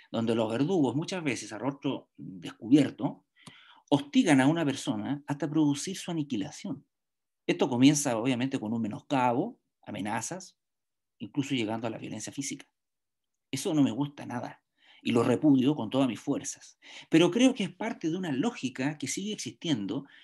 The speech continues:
y que veo muy difícil pueda desaparecer. En ese sentido, soy muy poco, ah, no, no sé si muy op-, pesimista. Yo soy un optimista, pero con un poco más de experiencia, ¿sí?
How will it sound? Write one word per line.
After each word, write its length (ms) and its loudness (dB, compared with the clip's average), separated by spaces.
y 180 -10
que 140 -4
veo 260 -4
muy 200 -2
difícil 460 -6
pueda 220 -8
desaparecer. 680 -10
En 120 0
ese 180 -4
sentido, 520 -4
soy 340 -2
muy 320 0
poco, 960 -2
ah, 300 -12
no, 440 -12
no 140 -10
sé 120 -12
si 140 -8
muy 200 -4
op-, 180 -8
pesimista. 580 0
Yo 160 -4
soy 420 -6
un 180 -4
optimista, 520 0
pero 160 2
con 140 0
un 100 0
poco 200 -6
más 140 0
de 60 -2
experiencia, 720 0
¿sí? 220 -12